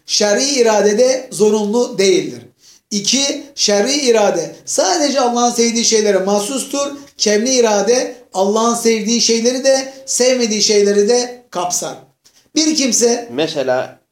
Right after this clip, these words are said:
Speaker 2: kevni irade olmayı mı gerektirir diyordu ilkinde, ne diyordu?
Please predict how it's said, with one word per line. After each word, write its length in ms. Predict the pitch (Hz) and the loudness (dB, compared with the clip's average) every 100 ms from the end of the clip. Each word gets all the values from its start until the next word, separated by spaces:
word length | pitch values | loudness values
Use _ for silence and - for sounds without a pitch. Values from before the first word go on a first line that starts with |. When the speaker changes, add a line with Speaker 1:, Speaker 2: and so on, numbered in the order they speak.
| _ - | _ -10
Speaker 2:
kevni 480 | 135 127 135 170 | -6 -4 -4 -4
irade 760 | - 120 120 120 117 165 175 - _ _ _ _ _ _ _ _ _ | -6 -6 -4 -4 -4 -2 -2 -6 _ _ _ _ _ _ _ _ _
olmayı 400 | 120 120 123 160 | -6 -4 -4 -6
mı 60 | 147 | -6
gerektirir 540 | 104 104 101 98 95 | -6 -8 -8 -16 -14
diyordu 260 | 95 90 87 | -12 -12 -12
ilkinde, 400 | 87 - 90 98 | -20 -20 -14 -12
ne 160 | 110 | -10
diyordu? 300 | 95 90 143 | -10 -10 -14